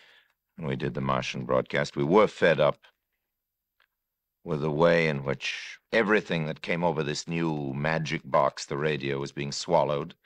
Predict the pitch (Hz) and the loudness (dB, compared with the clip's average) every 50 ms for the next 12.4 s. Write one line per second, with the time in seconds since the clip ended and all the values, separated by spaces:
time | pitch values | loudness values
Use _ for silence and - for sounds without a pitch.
0 | _ - - - - _ _ _ _ _ _ _ _ _ _ _ _ _ _ _ | _ -20 -20 -20 -20 _ _ _ _ _ _ _ _ _ _ _ _ _ _ _
1 | _ _ _ _ _ _ _ _ _ _ _ _ - 147 117 - 117 101 98 98 | _ _ _ _ _ _ _ _ _ _ _ _ -2 -2 0 2 2 2 2 2
2 | 101 101 92 92 123 123 110 98 90 - - 90 85 - - - - 120 113 - | 2 2 2 2 2 2 2 0 0 -2 -4 -6 -8 -8 -6 0 0 2 2 0
3 | - _ - - - - 90 85 - 90 87 90 98 98 90 90 87 82 82 85 | -4 _ -18 -16 -4 -2 -2 -2 0 0 0 0 0 0 0 0 -2 -2 -2 -2
4 | 92 92 85 - - 90 85 - 110 104 92 90 80 80 - - 92 - 87 85 | -2 -4 -4 -2 -2 -4 -2 -2 -4 -8 -6 -6 -6 -6 -6 -6 -8 -6 -6 -8
5 | - - 87 85 95 101 95 85 - 95 95 92 92 87 92 117 143 139 107 85 | -4 -2 -2 -2 0 -4 -6 -6 -6 -6 -6 -4 -4 0 0 2 2 2 0 -2
6 | 78 - - 90 90 107 107 90 80 - - 85 78 - 76 76 - - 82 76 | -2 -2 -2 -4 -2 -2 -4 -6 -6 -6 -6 -8 -6 -6 -8 -8 -4 -2 -2 -2
7 | 71 64 64 64 - - 85 104 - - - - - - - - - _ _ _ | -2 -4 -6 -8 -10 -12 -14 -16 -18 -20 -20 -20 -20 -20 -20 -20 -20 _ _ _
8 | _ _ _ _ _ _ _ _ _ _ _ _ _ _ - 127 139 151 143 131 | _ _ _ _ _ _ _ _ _ _ _ _ _ _ -2 0 0 0 0 0
9 | 131 117 110 104 85 - _ _ _ _ _ _ _ _ _ _ _ _ - - | -2 -2 -2 -4 -6 -8 _ _ _ _ _ _ _ _ _ _ _ _ -2 -2
10 | 143 135 123 123 123 113 107 120 117 - 120 127 135 139 127 113 104 - - 117 | 0 0 0 -2 0 2 4 4 4 4 2 2 2 2 2 0 0 0 0 0
11 | 101 104 117 131 117 120 123 139 127 - - - _ 113 98 120 143 165 185 147 | 0 -2 0 2 4 4 4 2 0 -6 -10 -12 _ -4 -2 0 2 2 2 2
12 | 98 82 76 - - - - | 0 -2 -6 -10 -14 -20 -20